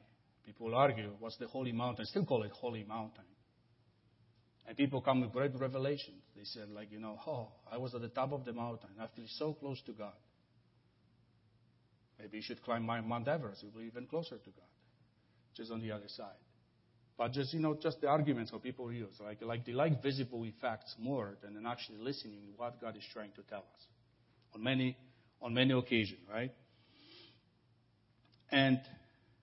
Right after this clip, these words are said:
he's saying to the people, as I told you,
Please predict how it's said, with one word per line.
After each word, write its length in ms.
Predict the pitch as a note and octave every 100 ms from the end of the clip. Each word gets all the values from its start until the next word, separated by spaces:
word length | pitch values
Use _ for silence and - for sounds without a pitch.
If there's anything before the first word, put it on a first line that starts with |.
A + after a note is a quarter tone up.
| _ _ _ _ _ _ _ _ _
he's 220 | - C#3
saying 220 | D#3+ E3 D#3
to 100 | C#3+
the 100 | C3+
people, 480 | C#3 B2+ A#2+ A#2 - _ _ _ _ -
as 120 | A2+
I 60 | A2+
told 300 | A#2 C#3 A#2+
you, 140 | G#2